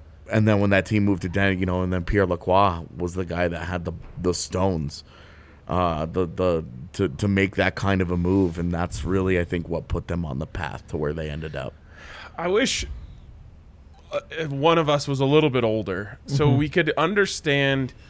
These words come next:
Speaker 2: what it was like to not just have a team just show up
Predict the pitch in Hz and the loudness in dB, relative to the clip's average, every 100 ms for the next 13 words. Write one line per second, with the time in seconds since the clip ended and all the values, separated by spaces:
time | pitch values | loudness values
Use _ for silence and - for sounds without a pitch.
0 | - - 135 139 180 233 - 165 160 131 | -20 -10 2 6 8 6 -2 -2 -2 -2
1 | 123 127 120 113 107 - - - - - | -2 2 2 0 -6 -14 -20 -20 -20 -20
2 | - - - - 185 175 180 220 339 190 | -20 -20 -20 -4 2 4 6 4 0 2
3 | 180 170 151 139 - 165 151 131 123 123 | 4 4 0 -6 -4 -2 0 -2 -4 -4
4 | - - 156 123 123 78 | -4 0 2 2 0 -2